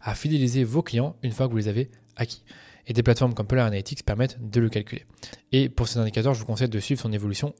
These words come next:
au trimestre ou à l'année. Quatorzième indicateur e-commerce, c'est la lifetime value, donc on appelle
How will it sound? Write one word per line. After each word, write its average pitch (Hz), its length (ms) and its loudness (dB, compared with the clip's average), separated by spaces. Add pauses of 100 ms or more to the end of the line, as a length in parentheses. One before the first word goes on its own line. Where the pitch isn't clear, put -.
au 147 60 4
trimestre - 500 -2 (300)
ou 120 120 4
à 110 40 6
l'année. 110 200 -2 (520)
Quatorzième 139 420 6
indicateur 120 500 4
e-commerce, 120 460 4
c'est - 80 -6
la 117 180 0
lifetime 120 540 0
value, 110 260 0
donc 117 220 -6
on 107 80 -4
appelle 113 340 0